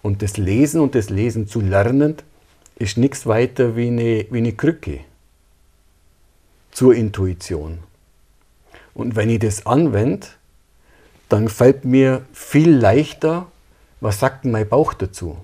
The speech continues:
Weil mein Verstand, der kennt sich ganz gut aus und der weiß immer, wie es funktioniert und wie es genau geht.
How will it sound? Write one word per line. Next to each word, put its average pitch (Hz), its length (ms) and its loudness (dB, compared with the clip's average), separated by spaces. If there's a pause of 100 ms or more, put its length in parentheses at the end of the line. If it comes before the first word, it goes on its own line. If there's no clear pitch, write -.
(420)
Weil 87 80 -4
mein 90 100 -2
Verstand, 135 540 0
der 127 160 6
kennt 127 240 -2
sich 110 160 -4
ganz 117 240 -2
gut 104 120 -2
aus 101 300 0
und 92 160 -8
der 90 140 -2
weiß 104 280 0
immer, 139 300 6
wie 104 80 0
es 101 120 -4
funktioniert 98 640 -4
und 90 120 -4
wie 92 60 -4
es 90 120 -8
genau 101 300 0
geht. 98 300 -2